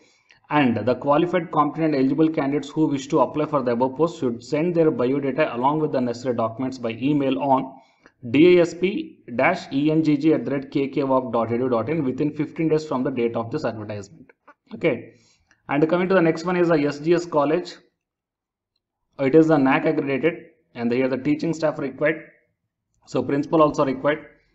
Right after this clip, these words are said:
And the subjects English, Telugu, economics, physics, chemistry, botany, zoology, agricultural sciences, computer science, librarian.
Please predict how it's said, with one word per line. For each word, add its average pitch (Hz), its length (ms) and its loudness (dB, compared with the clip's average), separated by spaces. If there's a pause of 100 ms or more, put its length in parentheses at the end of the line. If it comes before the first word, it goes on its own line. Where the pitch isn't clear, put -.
(240)
And 131 120 0
the 131 40 0
subjects 156 440 2
English, 156 320 2
Telugu, 151 340 4
economics, 147 480 -2
physics, 135 380 -4
chemistry, 131 440 -4
botany, 123 420 -2
zoology, 123 440 0
agricultural 131 580 -2
sciences, 127 400 -6
computer 123 440 -4
science, 131 280 -6
librarian. 113 760 -4